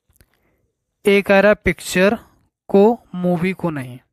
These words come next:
बी कह रहा है मूवी को पिक्चर को नहीं, सी कह रहा है मूवी तथा पिक्चर दोनों को, और लास्ट है इनमें से कोई नहीं। तो जो राइट आंसर होगा ये is right,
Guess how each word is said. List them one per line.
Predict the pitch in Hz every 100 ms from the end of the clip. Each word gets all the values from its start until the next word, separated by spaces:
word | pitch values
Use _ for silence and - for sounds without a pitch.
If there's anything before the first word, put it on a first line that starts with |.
| _ _ _ - _ _ _ -
बी | 165 208
कह | 202
रहा | 208
है | 208
मूवी | 185 175 175 196 208
को | - 220 254 _ _ _
पिक्चर | 185 - - 190
को | - 196
नहीं, | 175 190 - _ _ - _ _ _
सी | - 220
कह | 214 214
रहा | 214
है |
मूवी | 196 185 185 180 233
तथा | - 175 196
पिक्चर | - 185 - 202
दोनों | 175 170 180 190
को, | 190 220 - _ _ - _ _ _ _ _ _ _ _
और | 185 180 175 170
लास्ट | 165 180 202 - 202
है | 214 -
इनमें | 196 214 254
से | - 175
कोई | 156 139
नहीं। | 127 123 - _ _ _ _ _ _ _ -
तो | 185
जो | 185 190
राइट | 180 196 - - 185
आंसर | 175 170 208 196
होगा | 160 151 160
ये | 175 175 190 196
is | 202 185
right, | 170 160